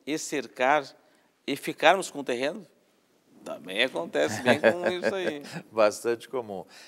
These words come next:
Speaker 2: Sim, ele pode, é, digamos assim, tomar posse desse terreno, né, e, é, mantê-lo limpo,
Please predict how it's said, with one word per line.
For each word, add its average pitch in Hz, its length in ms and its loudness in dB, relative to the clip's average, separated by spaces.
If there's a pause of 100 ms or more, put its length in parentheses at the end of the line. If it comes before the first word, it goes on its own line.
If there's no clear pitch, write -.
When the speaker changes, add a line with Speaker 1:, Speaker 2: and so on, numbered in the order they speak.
Speaker 2:
Sim, - 140 -8
ele 131 240 2
pode, 135 420 2
é, 90 1040 -2
digamos 92 320 -4
assim, 95 240 -6
tomar 98 380 2
posse 98 560 2
desse 78 400 -10
terreno, 120 580 -2
né, 90 340 -8 (380)
e, 104 560 -6 (100)
é, 78 380 -6
mantê-lo 92 640 -4
limpo, 98 960 -4